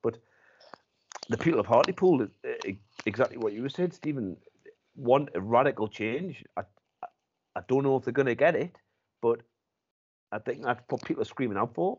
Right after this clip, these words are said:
But I, uh, you've almost got to trust in the person to deliver it before they actually deliver it. So how, it's a bit of a, a loop.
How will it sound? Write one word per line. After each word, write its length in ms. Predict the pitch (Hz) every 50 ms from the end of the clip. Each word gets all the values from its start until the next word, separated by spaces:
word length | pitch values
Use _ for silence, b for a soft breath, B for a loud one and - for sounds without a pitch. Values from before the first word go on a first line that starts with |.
| _ -
But 320 | 113 101 73 98 113 - -
I, 40 | -
uh, 60 | 107 - - b b b b b b b b b _ _ _ _ _ _ -
you've 160 | 120 123 123
almost 260 | 147 156 165 165 151 -
got 100 | 135 127
to 60 | -
trust 320 | - - 190 196 190 -
in 60 | 170
the 60 | 151 135
person 400 | - - 165 156 143 147 127 120
to 80 | 120
deliver 260 | 120 131 147 160 175
it 100 | 156 131
before 300 | - 113 110 - 127 120
they 80 | 117 117
actually 280 | 117 117 - - 117 107
deliver 360 | 101 104 98 113 135 160 196
it. 120 | 202 202
So 140 | - 139 120
how, 260 | 120 120 120 117 120 B B B B B B B _ -
it's 180 | - 107 - 120
a 40 |
bit 140 | 123 131 123
of 100 | 120 110
a, 220 | 107 101 101 110 - - - 110
a 60 | 104
loop. 260 | 107 131 - - -